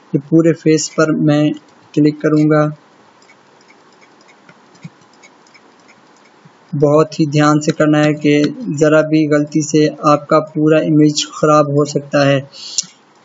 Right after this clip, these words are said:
यहाँ पर मैंने क्लिक, क्लिक करके अपनी इमेज की सिलेक्शन कर दी है।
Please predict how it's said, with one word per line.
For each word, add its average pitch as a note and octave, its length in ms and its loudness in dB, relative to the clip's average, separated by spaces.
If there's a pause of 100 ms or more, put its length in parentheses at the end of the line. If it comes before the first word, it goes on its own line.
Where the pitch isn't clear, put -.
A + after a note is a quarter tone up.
(480)
यहाँ D3 200 2
पर D3+ 180 -2
मैंने D3 440 2 (800)
क्लिक, D#3+ 240 2
क्लिक D#3 240 -2
करके D#3 420 0
अपनी - 1080 -8
इमेज D3+ 360 2
की D3 140 -10
सिलेक्शन D3+ 480 -2 (380)
कर D3 160 0
दी C#3+ 200 -2
है। C#3 300 -4